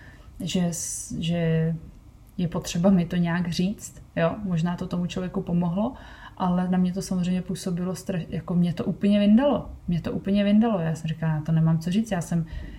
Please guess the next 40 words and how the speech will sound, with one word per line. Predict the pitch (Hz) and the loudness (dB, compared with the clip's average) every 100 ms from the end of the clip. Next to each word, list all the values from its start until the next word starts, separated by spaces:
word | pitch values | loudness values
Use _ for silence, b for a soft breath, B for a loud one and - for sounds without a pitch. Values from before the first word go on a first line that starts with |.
| - | -4
já | |
vůbec | 160 160 165 180 | -2 0 -2 0
nevím, | 170 170 | 0 2
o | 165 | 0
co | 170 | -4
tady | 170 175 | -2 0
jde | 160 160 | 2 2
a | 170 | 0
tady | - 165 | -4 -2
zpráva, | 160 - 165 160 165 | -2 0 2 2 4
jako, | 165 165 175 165 165 B B B B - | 2 0 -2 -4 -6 B B B B 0
musím | 226 - 214 | 2 6 6
ti | 220 | 6
něco | 208 214 220 | 4 4 0
říct, | 196 190 190 - - - - | 2 0 -2 -10 -12 -10 -10
jeden | - - 196 208 202 | -4 0 2 4 4
z | 190 | 4
našich | 202 185 180 | 2 0 -6
koní | - 196 175 | -2 0 2
umřel, | 220 208 202 208 202 202 | 4 4 4 4 4 2
další | 190 185 - | 2 -2 -4
kulha“ | 190 196 196 190 196 | -4 0 0 2 2
a | 208 | 0
tohle | 185 180 175 | -2 -2 -2
je | |
taková | 156 - 170 | -2 -4 -4
zpráva, | - - 160 | -4 0 2
úplně | 151 147 143 | 2 0 -2
na | 143 | -2
to | 160 | -4
koukám, | - 160 156 160 | 0 0 2 0
říkám, | 160 151 156 | 0 -2 -2
„Pro-, | 151 165 - - | -2 -6 -10 -4
pro-, | 160 165 185 240 - | 0 2 2 0 -2
proč, | - 180 175 208 302 - - - | 0 2 6 6 4 -2 -12 -4
jako, | 196 175 - 175 262 B B B B - - - - | -2 0 2 2 2 B B B B -18 -20 -18 2
co | 214 | 2
jsem | 202 240 233 | 6 8 6
udělala | - 190 196 202 214 | 4 4 6 8 6
špatně?“ | 226 - 285 277 208 165 | 4 0 6 10 10 8